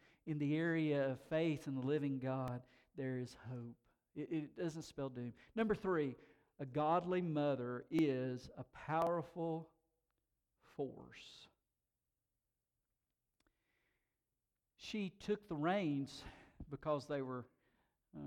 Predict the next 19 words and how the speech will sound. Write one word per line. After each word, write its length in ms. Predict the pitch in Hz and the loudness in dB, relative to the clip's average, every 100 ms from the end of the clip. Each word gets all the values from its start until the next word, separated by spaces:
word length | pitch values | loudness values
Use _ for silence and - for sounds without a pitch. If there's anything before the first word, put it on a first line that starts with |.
| 135 | -6
not 240 | 143 147 | -6 -6
being 260 | 143 127 120 - | -6 -6 -8 -8
taken 300 | 139 135 120 | -8 -8 -8
by 140 | 120 117 113 | -8 -10 -8
her 140 | 113 - | -10 -8
husband, 440 | 127 131 117 - - _ _ _ _ _ _ _ _ | -10 -10 -12 -20 -20 _ _ _ _ _ _ _ _
who 120 | 139 | -10
was 180 | 120 117 | -10 -10
not 200 | 113 107 | -10 -10
a 40 | 101 | -10
believer. 540 | 104 101 104 98 104 _ _ _ _ _ _ _ _ | -12 -14 -14 -16 -18 _ _ _ _ _ _ _ _
She 180 | - 160 | -12 -10
took 380 | - 196 180 - - _ _ _ _ _ _ - | -2 -2 -2 -8 -20 _ _ _ _ _ _ -12
the 80 | 135 | -12
time 640 | - - 180 165 107 107 98 _ _ _ _ _ _ - _ _ _ _ _ _ _ _ | -10 -6 -2 -2 -4 -12 -18 _ _ _ _ _ _ -20 _ _ _ _ _ _ _ _
t-, 80 | 135 | -16
to 140 | 131 | -12
just 220 | 131 - - | -14 -14 -12
love, 320 | 127 135 131 | -6 -6 -6